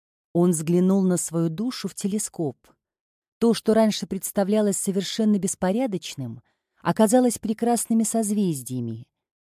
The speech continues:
Ему открылись скрытые миры внутри миров. Желаем приятного знакомства с мирами Эдварда Мунка. Елена Рачинская,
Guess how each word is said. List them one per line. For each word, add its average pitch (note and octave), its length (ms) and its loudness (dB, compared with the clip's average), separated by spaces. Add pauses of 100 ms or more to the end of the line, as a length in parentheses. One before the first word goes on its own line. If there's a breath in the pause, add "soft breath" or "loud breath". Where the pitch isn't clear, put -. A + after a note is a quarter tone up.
(120)
Ему F#3+ 460 4
открылись F#3+ 760 -2
скрытые G3+ 560 0
миры F3 400 2
внутри G3+ 440 0
миров. G3+ 560 -2 (1040)
Желаем A3+ 420 4
приятного F3+ 640 2
знакомства C#3 720 -4
с - 160 -6
мирами F#3+ 480 0
Эдварда F3 500 -2
Мунка. C3 600 -4 (840)
Елена F3+ 460 4
Рачинская, E3 880 -2